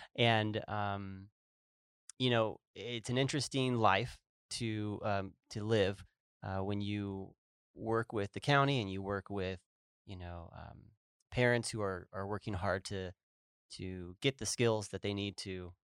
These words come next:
have their child back in their home. And through it all, there's, there's ups and there's downs and there's heartache.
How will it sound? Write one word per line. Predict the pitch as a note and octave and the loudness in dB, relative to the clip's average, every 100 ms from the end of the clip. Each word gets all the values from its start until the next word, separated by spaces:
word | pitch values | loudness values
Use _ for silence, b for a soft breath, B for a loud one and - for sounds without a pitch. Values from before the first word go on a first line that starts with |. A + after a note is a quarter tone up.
| _ | _
have | A2 G2+ | -4 -2
their | F#2+ | -4
child | - F#2+ F2+ | -2 -2 0
back | F2+ G2 | -4 -2
in | |
their | F2+ | -4
home. | G2 G2+ F2 _ _ _ _ - | -2 -2 -4 _ _ _ _ 2
And | A#2 A2+ A2 G#2+ - - | 6 6 4 0 -6 4
through | D3 D3+ | 10 12
it | A#2 | 12
all, | A#2 A2 | 12 12
there's, | G#2 G2 F#2 - - | 8 2 0 -6 -10
there's | A2+ G#2 | -6 4
ups | B2 A#2+ C#3 | 4 6 4
and | A#2+ | 2
there's | G#2 | 4
downs | G#2 G2 G2 G2 | 6 6 4 0
and | - F#2+ F#2+ F#2 - | -6 -8 -10 -10 -4
there's | G2 F#2 | -4 2
heartache. | B2 C3+ F2 | 4 4 0